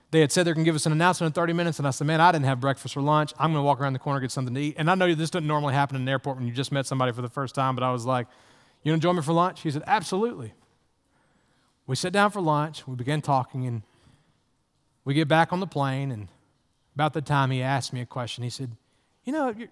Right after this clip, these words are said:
you're a pastor. You're probably a good person to ask this question. I've been wanting to ask somebody, what do you think of this?" And there was the million-dollar question in the conversation that all along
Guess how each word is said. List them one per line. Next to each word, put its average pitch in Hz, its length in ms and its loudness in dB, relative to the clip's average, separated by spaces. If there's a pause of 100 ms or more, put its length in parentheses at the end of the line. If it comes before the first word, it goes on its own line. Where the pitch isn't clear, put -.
you're 247 180 -8
a 147 40 -8
pastor. 175 500 -4
You're 226 240 -2
probably 170 180 4
a 135 40 -4
good 139 120 -2
person 147 220 -2
to 143 60 0
ask 135 160 -2
this 123 80 -10
question. 180 440 -8 (840)
I've 269 160 0
been 330 140 -2
wanting 226 140 -2
to 143 80 -4
ask 151 280 2
somebody, 127 440 -2 (340)
what 339 260 -4
do 330 80 -10
you 269 120 0
think 175 340 -4
of 101 320 -8
this?" 113 520 -10 (2750)
And 143 200 2
there 247 320 4
was 190 260 0
the 139 300 2 (220)
million-dollar 196 720 2
question 135 500 -4
in 123 80 -4
the 120 60 -6
conversation 123 880 -4 (720)
that 127 80 -4
all 139 260 4
along 120 540 0